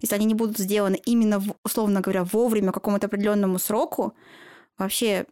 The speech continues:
ничего в мире, ни в ее мире, ни в мире в целом не поменяется. И вот эта мысль для нее была таким, видимо, ну, прям она, видимо, ее просветлила каким-то образом. И я себе немножко тоже этого отсыпала просветления. В какой-то момент я поняла, что правда, ну,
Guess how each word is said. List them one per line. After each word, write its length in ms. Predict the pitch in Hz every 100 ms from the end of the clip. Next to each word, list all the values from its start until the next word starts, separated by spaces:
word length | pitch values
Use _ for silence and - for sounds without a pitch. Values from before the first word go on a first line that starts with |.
| -
ничего 400 | 196 - 202 202
в 80 | 214
мире, 240 | 269 285
ни 160 | 214 202
в 60 |
ее 200 | 196 254
мире, 280 | 311 269 208
ни 140 | 190 196
в 40 |
мире 180 | 208 208
в 40 | 190
целом 240 | 311 254
не 80 | 214
поменяется. 640 | 247 269 302 262 202 -
И 160 | - 226
вот 80 | 226
эта 140 | 233 247
мысль 340 | 339 311 262
для 120 | 220 208
нее 100 | 202
была 160 | 196
таким, 280 | 196 196 202
видимо, 420 | 185 175 175 175
ну, 180 | 208 190 -
прям 220 | - 185 185
она, 180 | 185 185 202 220 - -
видимо, 280 | 196 190
ее 80 | 190
просветлила 540 | 202 220 - 247 415 339
каким-то 300 | 262 233 214
образом. 400 | 202 196 190 - - - - -
И 80 | 254
я 320 | 254 240 285
себе 320 | - 254 262
немножко 340 | 254 254 262 262
тоже 340 | 262 240 208
этого 260 | 196 196 196
отсыпала 380 | 190 220 - 208
просветления. 760 | 285 269 254 254 285 349 302
В 40 | 277
какой-то 300 | 240 262 254
момент 280 | 233 302 -
я 100 | 240 - -
поняла, 260 | 233 254
что 220 | 262 226 - - - - -
правда, 540 | 262 262 240 214 208 -
ну, 320 | 262 269 -